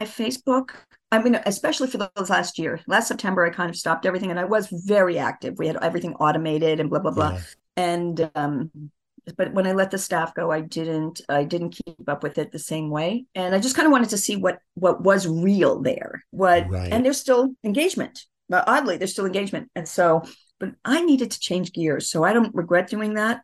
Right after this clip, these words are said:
Speaker 1: And, and I, and it's all still sitting there. I can just go pick it up, and I do.
Speaker 2: Mm-hmm, mm-hmm.
Speaker 1: I get notifications for things. But yeah, I'm, I'm not big on social media right now. I mean, I'm just not, I'm not using it very much is what I mean.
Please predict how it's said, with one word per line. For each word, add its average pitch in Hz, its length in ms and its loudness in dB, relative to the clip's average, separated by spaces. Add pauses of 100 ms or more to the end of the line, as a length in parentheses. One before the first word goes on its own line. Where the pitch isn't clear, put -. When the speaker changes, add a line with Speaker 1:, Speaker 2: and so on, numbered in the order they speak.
(100)
Speaker 1:
And, 190 280 -2
and 185 200 -2
I, 180 100 2
and 180 140 -2
it's 202 200 0
all 240 200 4
still - 280 0
sitting 208 280 0
there. 143 140 -2
I 156 60 -2
can 190 160 -2
just 180 160 -6
go 170 80 -4
pick - 220 -8
it 170 60 -4
up, 151 160 -2
and 190 100 2
I 233 60 4
do. 151 300 0 (140)
Speaker 2:
Mm-hmm, 123 280 0 (220)
mm-hmm. 139 280 -2 (100)
Speaker 1:
I 185 40 -2
get 202 160 0
notifications 170 760 -4
for 170 100 -6
things. 175 400 -6 (140)
But - 160 -2
yeah, 170 260 0 (300)
I'm, 180 260 -4
I'm 170 140 0
not 185 200 2
big 170 140 4
on 156 120 2
social 151 280 -4
media 143 240 0
right 123 180 -2
now. 156 240 -4 (140)
I 220 60 4
mean, 226 100 6
I'm 220 120 6
just 226 140 0
not, 202 120 6 (300)
I'm 208 80 0
not 196 140 4
using 190 300 2
it - 140 -2
very 147 140 0
much 135 200 -4
is 139 80 -8
what 147 120 2
I 143 40 2
mean. 127 200 -4